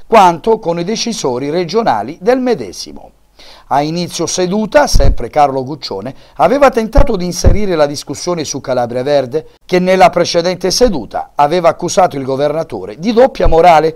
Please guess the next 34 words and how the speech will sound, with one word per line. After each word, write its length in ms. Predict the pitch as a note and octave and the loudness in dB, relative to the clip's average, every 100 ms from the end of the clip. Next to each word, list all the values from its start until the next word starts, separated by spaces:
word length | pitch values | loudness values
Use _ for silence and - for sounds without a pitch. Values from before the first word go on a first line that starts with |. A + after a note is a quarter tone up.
| - - | -8 -2
per 200 | F3+ F3+ | 0 0
via 360 | D3+ A#2 B2+ E3+ | -2 -6 -6 -4
dell'iter 500 | F#3+ A#3 D4 B3 G3 | -4 -4 0 2 0
giudiziario 600 | F#3 G3+ G3+ - B3+ A#3 | -4 -6 -2 2 2 2
in 100 | C#3+ | -4
atto. 480 | C#2 C2 - _ _ _ _ - | -10 -16 -20 _ _ _ _ -4
L'Aula 720 | F#3 G#3 D3+ F#3 E3+ F#3 - | 2 4 4 4 4 2 -2
ha 100 | E3+ | -2
incanalato 720 | F3 F3+ F3+ A#3 G#3+ A#3 G#3+ E3+ | 0 -2 0 2 4 2 2 2
la 120 | E3+ | 2
richiesta 520 | F#3+ F3 C3 - D3 | 0 -6 -8 -6 -4
nel 140 | E3+ | -2
rispetto 480 | F#3 G#3 - F#3+ B3 | -2 -4 -6 -4 -4
del 140 | G#3 G3 | -4 -4
regolamento. 840 | F#3+ F3+ D#3 G2+ - _ - - _ _ _ _ | -4 -2 -2 -4 -14 _ -20 -20 _ _ _ _
Ieri 220 | A#2 C#3 | -8 -6
è 40 | C#3+ | -6
stata 560 | - F3+ D#3+ A3 - - | 0 4 4 2 -2 -2
anche 300 | C4+ - A3 | -4 0 0
la 120 | F3+ | 0
giornata 460 | D#3 F#3 G3+ G3 | 0 0 0 0
del 180 | D#3+ D#3 | -2 -2
congedo 580 | - D#3 C#3+ G#3+ C#3+ G#2 | -4 -6 0 0 0 -4
da 180 | G2+ G2+ | -10 -6
Palazzo 680 | A#2 B2+ C3 - C#3+ D3 - | -2 -2 -2 -4 -6 -6 -8
e 140 | D3+ | -6
dalle 380 | E3 G3 F3+ F3+ | -2 -2 -2 -6
funzioni 640 | F3+ F#3 F3+ A3+ F#3 B2 | -8 -12 -6 -4 -4 -4
degli 200 | A#2+ B2 | -8 -6
onorevoli 440 | C3 C3+ D3 C3 B2 | -6 -4 -4 -6 -6
Vandaferro 680 | B2+ C3 C3 A2 F#2+ A2 - - - | -8 -8 -8 -8 -8 -12 -14 -20 -6
e 140 | G3 | -4
Francesco 500 | F#3 E3+ - C#3+ C3+ | -2 -4 -4 -12 -10
Cannizzaro 720 | A#2 A#2 B2 - D#3 C#3 C#3 | -10 -10 -8 -2 0 0 -4